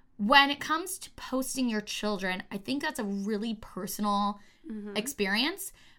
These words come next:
Speaker 1: For my, in my opinion, when I have kids, I am gonna share my kids online. However, I always wanna make sure that what I'm sharing isn't something that's gonna embarrass them later.
Speaker 2: Mm-hmm.
Speaker 1: So posting a cute pic of your kids, you know, at the flower fields, like,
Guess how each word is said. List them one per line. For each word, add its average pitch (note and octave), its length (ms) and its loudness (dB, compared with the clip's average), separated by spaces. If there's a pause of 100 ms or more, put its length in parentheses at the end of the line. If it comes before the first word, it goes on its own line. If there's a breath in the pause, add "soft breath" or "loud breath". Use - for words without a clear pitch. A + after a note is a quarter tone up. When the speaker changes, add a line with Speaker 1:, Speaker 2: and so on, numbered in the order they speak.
(480 soft breath)
Speaker 1:
For C#4+ 180 4
my, B3 260 8
in C4 120 2
my C4+ 180 8
opinion, G#3 520 -4
when G#3+ 160 2
I G#3+ 100 8
have A#3+ 220 -2
kids, F3 360 -6 (120)
I G3+ 120 6
am G3+ 240 0
gonna A#3+ 140 -2
share G#3+ 200 -2
my G3+ 100 0
kids G3+ 200 -6
online. G3+ 520 -2 (220)
However, G3 580 2 (720)
I A#3 60 4
always A3+ 220 -2
wanna B3+ 140 0
make B3 160 0
sure A3+ 160 0
that G#3 160 -4
what G3 100 2
I'm G3 120 2
sharing G3 480 -2
isn't G3 240 -4
something G3+ 260 -2
that's G3 160 -8
gonna F#3 160 -6
embarrass F3 380 -2
them F3+ 180 -8
later. - 400 -8 (100)
Speaker 2:
Mm-hmm. G3 220 -8
Speaker 1:
So C#4 160 4
posting F4 320 -2
a F4 80 -6
cute D#4 220 -8
pic C4 280 -2
of A3 140 -4
your A#3+ 140 0
kids, A#3 480 -2
you B3+ 80 2
know, A3 200 4
at G#3+ 140 0
the B3+ 60 -8
flower C4+ 340 2
fields, G3+ 300 0
like, A3 140 -6